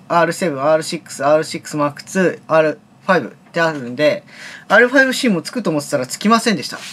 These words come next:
ていうか、正確に言うと、これが、あの、奥まで刺さりきんないっていう感じ。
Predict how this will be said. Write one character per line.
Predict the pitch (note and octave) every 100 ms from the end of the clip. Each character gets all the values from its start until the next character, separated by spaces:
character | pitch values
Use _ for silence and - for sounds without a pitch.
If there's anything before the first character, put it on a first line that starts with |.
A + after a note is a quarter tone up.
| -
て | G3
い |
う | A3
か、 | D3+ C#3 A2 - -
正 | - -
確 | - - C4+
に | B3
言 | A#3+
う |
と、 | A#3+ A3+ A#2+ - _ - - - - - - -
こ | -
れ | A3
が、 | A3 C3 - _ _ _ _ _
あ | C#3
の、 | C3+
奥 | A3+ A#3+ D#4
ま | G3+
で | C#3 G#2+ -
刺 | D#3+
さ | G3+
り | G3+
き | G#3 G#3+
ん |
な | C3
い | F#2+
っ |
て | -
い | E2+
う |
感 | E2+ E2+
じ。 | -